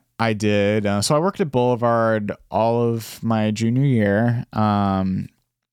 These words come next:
then I interned at Starstruck Entertainment, which is a big recording studio. And, um, I also had one of my favorite college experiences,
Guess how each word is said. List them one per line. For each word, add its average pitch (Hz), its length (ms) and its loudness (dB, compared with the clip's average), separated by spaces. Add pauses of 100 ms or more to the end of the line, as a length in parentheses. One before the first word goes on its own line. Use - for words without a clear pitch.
(240)
then 113 460 0
I 107 960 0 (260)
interned 117 760 0
at 113 460 -2
Starstruck 113 800 -2 (260)
Entertainment, 110 560 -2
which 117 140 -4
is 117 40 0
a 104 40 -4
big 101 200 -4
recording 107 400 -2
studio. 101 800 -2 (140)
And, 110 580 -2
um, 104 520 -2 (280)
I 143 180 0
also 226 400 0
had 147 320 0
one 131 180 0
of 131 100 0
my 110 400 0
favorite 123 840 -2 (160)
college 165 400 -2
experiences, 110 1300 -6